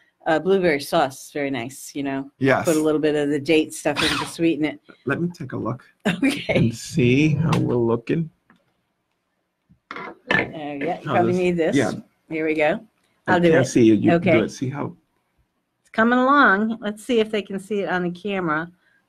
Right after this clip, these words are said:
Speaker 1: Um, it's getting thicker and kinda like a loose soft serve right now.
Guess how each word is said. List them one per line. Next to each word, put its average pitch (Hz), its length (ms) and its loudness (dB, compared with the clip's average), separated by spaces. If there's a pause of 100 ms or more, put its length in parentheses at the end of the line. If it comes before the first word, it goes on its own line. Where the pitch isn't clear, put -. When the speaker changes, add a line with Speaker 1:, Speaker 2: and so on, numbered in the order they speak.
(100)
Speaker 1:
Um, 156 520 -2 (520)
it's - 80 -20
getting 202 400 2
thicker 262 600 0
and 175 600 2 (1040)
kinda 403 240 4
like 339 160 2
a 190 60 0
loose 233 340 0
soft - 500 -6
serve 131 360 -4
right 104 200 -4
now. 117 200 -6